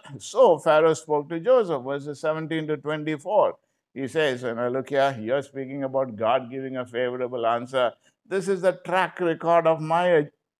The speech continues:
magicians. My magicians are supposed to know God, but, you know, they are not give, able to give me any answers." <laughs> Okay, that is what he explains. He says, "Okay, you're telling me that God will answer me,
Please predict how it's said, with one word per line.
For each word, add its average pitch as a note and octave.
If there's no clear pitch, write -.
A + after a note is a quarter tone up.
magicians. C3
My D3
magicians D#3
are D3+
supposed C#3+
to D3
know C#3
God, C3
but, B2+
you A#2
know, A#2
they F#2
are F3+
not D#3
give, C3
able C3+
to C3+
give A#2+
me D#3
any D3+
answers." D3+
<laughs> -
Okay, D3+
that D3+
is D#3+
what D#3+
he D#3+
explains. D#3
He C3+
says, B2+
"Okay, A#2+
you're E3
telling G3
me F#3+
that E3
God C#3+
will E3+
answer D#3
me, D#3+